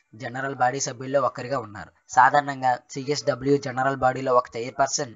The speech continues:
వివిధ రంగాల్లో ప్రముఖులు, కేంద్ర ప్రభుత్వ అధికారులు ఉంటారు. ఇక వీరిలో పాటు లోక్సభ నుంచి ఎంపీలుగా బుట్టా రేణుకతో పాటు రావత్ను నియమిస్తూ కేంద్ర మహిళా శిశు సంక్షేమ శాఖ రెండు వేల పదహారు జూలై ఇరవై ఆరున నోటిఫికేషన్ విడుదల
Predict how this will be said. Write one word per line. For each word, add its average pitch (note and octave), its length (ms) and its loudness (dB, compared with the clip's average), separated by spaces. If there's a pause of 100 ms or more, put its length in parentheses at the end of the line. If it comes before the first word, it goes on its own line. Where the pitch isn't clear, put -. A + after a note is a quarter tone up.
వివిధ B2+ 260 -10
రంగాల్లో B2 420 0
ప్రముఖులు, A#2 500 -8 (140)
కేంద్ర B2 260 2
ప్రభుత్వ B2 380 -10
అధికారులు A#2+ 440 -4
ఉంటారు. F2 360 -12 (320)
ఇక C#3+ 140 -4
వీరిలో C3+ 400 4
పాటు C3 280 4
లోక్సభ B2 480 -4
నుంచి B2+ 280 -14
ఎంపీలుగా B2 440 -8
బుట్టా A#2+ 340 0
రేణుకతో A#2+ 380 -6
పాటు B2+ 240 -2
రావత్ను A#2 500 2
నియమిస్తూ A#2+ 460 -14
కేంద్ర A#2 400 -6
మహిళా B2 420 -10
శిశు - 240 -14
సంక్షేమ A#2+ 340 -12
శాఖ A#2+ 280 -6 (560)
రెండు C#3 180 -2
వేల D3 140 8
పదహారు C3 440 0
జూలై B2+ 380 0 (100)
ఇరవై C3 280 -2
ఆరున C3 180 0
నోటిఫికేషన్ B2+ 600 -4
విడుదల A#2+ 240 -10